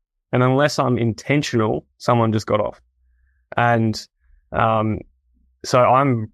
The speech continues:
like, pretty, I guess, guess ruthlessly intentional about who's hopping off the bus.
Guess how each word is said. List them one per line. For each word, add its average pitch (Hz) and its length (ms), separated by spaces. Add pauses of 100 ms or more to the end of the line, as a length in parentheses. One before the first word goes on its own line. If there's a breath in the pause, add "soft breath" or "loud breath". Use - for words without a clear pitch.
(120)
like, 117 280
pretty, 113 500 (560)
I 113 80
guess, 110 200 (380)
guess 110 200
ruthlessly 113 1000 (380)
intentional 113 720
about 107 320
who's 117 240
hopping 110 280
off 104 160
the 104 80
bus. - 440